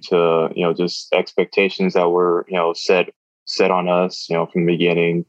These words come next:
to, you know, you know, meet-, how meetings are handled, how practice is handled. All of it was, you know, as close as you can really get to, uh, you know, a division, a high Division One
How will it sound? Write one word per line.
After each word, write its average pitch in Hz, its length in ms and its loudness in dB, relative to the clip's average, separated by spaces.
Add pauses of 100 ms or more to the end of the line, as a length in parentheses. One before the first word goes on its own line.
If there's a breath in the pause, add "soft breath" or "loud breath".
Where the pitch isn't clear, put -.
to, 85 420 0 (600)
you 90 120 -2
know, 82 420 0 (500)
you 87 120 0
know, 80 260 0 (460)
meet-, 95 400 2
how 90 260 0
meetings 92 460 0
are 87 120 2
handled, 87 600 0
how 85 480 -2 (240)
practice 98 320 -2
is 90 160 -6
handled. 85 500 0 (720 loud breath)
All 101 200 2
of 92 100 -2
it 90 140 0
was, 87 400 -2
you 92 60 0
know, 85 300 -2 (240)
as 87 120 -4
close 92 260 0
as - 60 -16
you 92 60 0
can 92 140 0
really 87 240 2
get 92 280 0
to, 85 120 0
uh, 80 460 0 (240)
you 90 140 0
know, 82 360 0
a - 60 0
division, 87 440 -2
a 87 40 0
high 92 260 2
Division 85 420 -2
One 85 460 -2